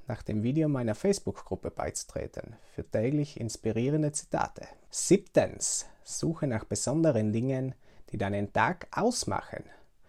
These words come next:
Suche nach etwas, das deinen Tag jeden Tag ausmacht, und schon bald wird jeder Tag mit Dingen gefüllt sein, die deinen Tag ausmachen. Zitat Kristen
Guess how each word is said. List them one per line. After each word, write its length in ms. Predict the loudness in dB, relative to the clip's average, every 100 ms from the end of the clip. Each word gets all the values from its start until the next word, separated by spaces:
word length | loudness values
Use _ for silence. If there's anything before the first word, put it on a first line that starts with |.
| -20 -20 -20
Suche 340 | -4 0 4 6
nach 200 | 6 6
etwas, 600 | 2 2 0 0 -6 -14 -10
das 220 | -10 -4
deinen 300 | -4 -2 0
Tag 360 | 2 2 0 -10 -10
jeden 380 | 0 2 2 2
Tag 260 | 2 0 0
ausmacht, 680 | -2 0 -2 -2 -4 -14 -20 -20 -20 -16 -8
und 160 | -4
schon 180 | -2 0
bald 460 | 2 2 0 -6 -20 -12
wird 180 | -10 -2
jeder 340 | 2 4 2 2
Tag 420 | 2 2 0 -12
mit 220 | -12 -2
Dingen 300 | 2 4 4
gefüllt 380 | 2 2 -2 -2
sein, 360 | -2 -2 0 -4 -8 -20 -16 -4
die 80 | 0
deinen 340 | 0 0 0
Tag 300 | 0 0 -2 0
ausmachen. 680 | 2 2 -2 -4 -6 -12 -12 -20 -20 -20 -20 -20 -20 -12
Zitat 680 | -6 0 4 4 0 -8 -18 -20 -20 -20 -20 _ -20 -6
Kristen 640 | 2 2 0 -2 0